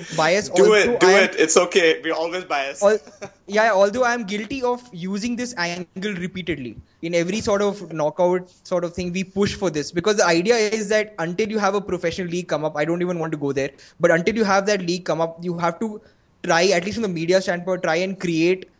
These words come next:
Speaker 1: or
Speaker 2: Yeah, you have to
Speaker 1: develop
Speaker 2: have
Speaker 1: this
Speaker 2: rivalries. Yeah,
Speaker 1: Yeah,
Speaker 2: yeah.
Speaker 1: you have to have rivalries. So the whole Punjab versus Tamil Nadu is something that I milk <laughs> all the time.
Speaker 2: It, it, it
Speaker 1: So
Speaker 2: totally needs to exist. I,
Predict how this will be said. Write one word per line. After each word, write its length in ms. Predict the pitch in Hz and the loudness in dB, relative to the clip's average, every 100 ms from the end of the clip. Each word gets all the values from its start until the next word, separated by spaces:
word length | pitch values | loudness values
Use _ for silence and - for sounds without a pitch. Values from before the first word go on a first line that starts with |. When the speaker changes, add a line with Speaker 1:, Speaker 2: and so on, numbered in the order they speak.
| _ _ _ | _ _ _
Speaker 1:
or 180 | 160 170 | 0 2
Speaker 2:
Yeah, 160 | 160 220 | 4 4
you 160 | 226 | 6
have 100 | 233 180 | 4 6
to 20 | |
Speaker 1:
develop 60 | |
Speaker 2:
have 80 | - | 4
Speaker 1:
this 160 | 160 156 | 4 2
Speaker 2:
rivalries. 580 | 220 202 131 - - _ _ - | 2 -2 -4 -8 -20 _ _ -16
Yeah, 200 | 262 330 | -12 -2
Speaker 1:
Yeah, 160 | 190 | 0
Speaker 2:
yeah. 120 | 156 - | -2 -4
Speaker 1:
you 80 | 170 | -6
have 100 | 196 | -2
to 60 | 233 | -2
have 100 | 175 | -2
rivalries. 640 | 160 160 156 139 117 117 _ | -4 -4 -10 -12 -12 -14 _
So 140 | - | -6
the 80 | 175 | 0
whole 120 | 208 | 0
Punjab 480 | 208 175 180 185 196 | 2 2 4 2 2
versus 240 | 185 196 | -2 -4
Tamil 240 | 185 160 170 | -4 -4 0
Nadu 160 | 180 175 | -2 -2
is 40 | |
something 220 | 160 160 | -8 -6
that 120 | 175 165 | -2 -2
I 60 | |
milk 540 | 165 143 156 165 - - _ _ | -2 -2 -4 -4 -10 -20 _ _
<laughs> 80 | - | 2
all 480 | 277 285 247 240 202 | 4 6 4 2 2
the 120 | 214 | 0
time. 320 | 208 180 175 | 0 -2 -2
Speaker 2:
It, 60 | - - - | -8 -20 -12
it, 280 | - 180 - | -6 -4 0
it 160 | 185 180 | 2 4
Speaker 1:
So 0 | |
Speaker 2:
totally 320 | 175 180 262 | 2 0 -8
needs 220 | 208 - | -12 -8
to 80 | 185 | -6
exist. 260 | 147 139 131 | -6 -8 -6
I, 160 | 139 | -6